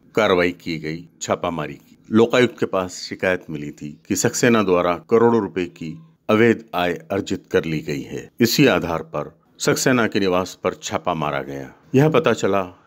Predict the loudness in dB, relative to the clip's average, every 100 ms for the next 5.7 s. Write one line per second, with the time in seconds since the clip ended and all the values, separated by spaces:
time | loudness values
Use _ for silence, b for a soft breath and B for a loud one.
0 | _ -6 -4 -4 -4 -4 -4 -8 -14 -10
1 | -2 2 0 -2 -8 -8 -6 -8 -8 -16
2 | -18 _ 2 4 4 4 2 0 -2 -4
3 | -6 -4 -4 -2 -2 -2 -4 -4 -2 -2
4 | -4 -4 -2 -4 -6 -6 -8 -8 -10 -6
5 | -4 -4 -8 -10 -10 -12